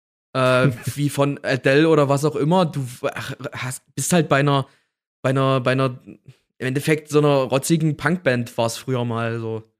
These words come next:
Speaker 2: Ja. Da gibt's auch irgend so ein ultra altes Video von irgendwie aus den zweitausendern,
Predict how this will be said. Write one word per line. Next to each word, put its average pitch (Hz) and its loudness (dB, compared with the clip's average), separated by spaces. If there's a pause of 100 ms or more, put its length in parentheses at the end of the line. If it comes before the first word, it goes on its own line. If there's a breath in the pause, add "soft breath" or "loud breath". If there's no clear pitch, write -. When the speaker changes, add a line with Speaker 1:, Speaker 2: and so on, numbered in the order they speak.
(880)
Speaker 2:
Ja. 120 0 (920)
Da 117 -4
gibt's - 0
auch 156 6
irgend 139 4
so 147 0
ein - -8 (120)
ultra 160 4
altes 131 2
Video 127 0
von 110 -2
irgendwie 107 -2
aus 107 0
den 117 -2
zweitausendern, 120 -2